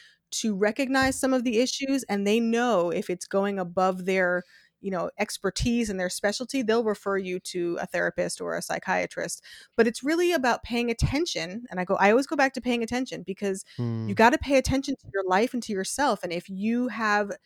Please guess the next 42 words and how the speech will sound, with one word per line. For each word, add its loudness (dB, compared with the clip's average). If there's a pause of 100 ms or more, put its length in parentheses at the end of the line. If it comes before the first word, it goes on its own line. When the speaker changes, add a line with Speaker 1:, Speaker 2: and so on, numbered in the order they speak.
(400)
Speaker 1:
thoughts 2
that 2
are 0
intrusive -4
that 2
you -8
can't -4
get -4
rid 2
of 2
and -4
shut 0
off, -2 (440)
if 0
that 4
is 2
interfering -4
with -4
your -4
sleep, 0 (100)
if -4
it's -6
interfering -6
with -4
taking -6
care 2
of 0
yourself, 0
if -6
it's -10
interfering -2
Speaker 2:
Mm. -4
Speaker 1:
with -8
your -4
work, -2 (400)
if -10
it's -12
interfering -2
with -2
your -6
relationships -2
where -2